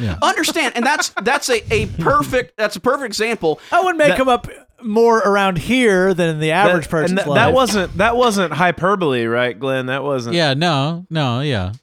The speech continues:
Speaker 1: This is, this, this is a person I wanna hit with my car.
Speaker 2: It's a regular
Speaker 4: Sure.
Speaker 2: thing.
Speaker 4: Sure.
Speaker 2: It's a regular thing for me to go to the Lord and say, "This person is pissing me off.
Speaker 1: Right.
Speaker 2: I think you should end them.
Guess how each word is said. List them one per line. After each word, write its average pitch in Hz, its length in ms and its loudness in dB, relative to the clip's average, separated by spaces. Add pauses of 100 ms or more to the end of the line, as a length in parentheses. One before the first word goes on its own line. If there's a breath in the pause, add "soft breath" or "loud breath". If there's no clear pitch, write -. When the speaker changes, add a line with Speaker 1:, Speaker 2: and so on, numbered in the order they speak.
Speaker 1:
This 113 180 -6
is, 135 220 -12
this, 135 320 -4
this 135 360 -6
is 165 140 -6
a 151 80 -4
person 165 340 -2
I 151 100 -2
wanna 151 260 0
hit 156 160 0
with 147 160 -4
my 151 100 -2
car. 131 280 -2 (680 loud breath)
Speaker 2:
It's - 160 0
a 160 60 0
regular 180 440 2
Speaker 4:
Sure. 233 120 2
Speaker 2:
thing. 247 440 -4 (180)
Speaker 4:
Sure. - 520 -10
Speaker 2:
It's 175 180 -2
a 185 60 0
regular 226 560 0
thing 294 260 -6
for 202 140 -6
me 208 160 -2
to 208 80 -4
go 208 200 0
to 220 80 2
the 214 60 -2
Lord 220 480 0
and 170 140 -4
say, 175 300 -2 (120)
"This 196 220 0
person 202 360 -2
is 147 100 -4
pissing 190 420 -2
me 175 160 0
off. 185 400 0
Speaker 1:
Right. 202 340 -8
Speaker 2:
I 226 140 2
think 214 280 -8
you 233 120 -4
should 226 300 -4
end 240 260 -4
them. 95 300 -10